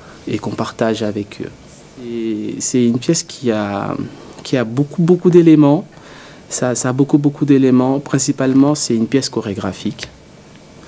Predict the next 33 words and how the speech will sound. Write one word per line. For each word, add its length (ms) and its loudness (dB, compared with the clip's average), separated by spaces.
Et, 180 -4
euh, 800 -6
vu 180 -2
que 140 -4
j'ai 280 0
invité 500 0
avec 240 0
moi, 400 2
euh, 380 -6
un 120 0
musicien 920 0
qui 240 -6
est 40 -2
vraiment 300 -2
un 80 0
guitariste 640 -2
avec 260 -2
un 280 -6
alto 300 0
chez 180 -4
mister 320 -4
Pichens 400 -6
Cambilo, 560 0
et 160 2
j'ai, 140 -2
que 160 -2
j'ai 120 2
invité 460 4
une 140 8
militante 720 2
active, 680 -2
Rebecca 400 0
Kabuo, 640 0